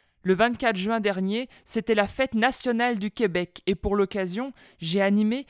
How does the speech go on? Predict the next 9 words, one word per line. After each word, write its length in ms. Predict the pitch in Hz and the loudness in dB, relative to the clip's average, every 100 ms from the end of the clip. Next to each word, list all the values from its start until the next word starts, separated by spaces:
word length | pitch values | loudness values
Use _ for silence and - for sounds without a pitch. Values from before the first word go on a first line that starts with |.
| - | -8
la 140 | 175 180 | -2 -2
fête 320 | - 247 196 | -2 -4 0
de 80 | 185 | 0
la 120 | 180 | 0
Saint-Jean 440 | - 214 202 226 | 0 -4 -2 -2
de 100 | 185 | -2
Brossard 640 | 160 175 190 - 208 196 - | -2 -2 -4 -6 -8 -6 -6
en 140 | 175 | -4
ligne. 440 | 175 180 165 151 | -2 -4 -4 -8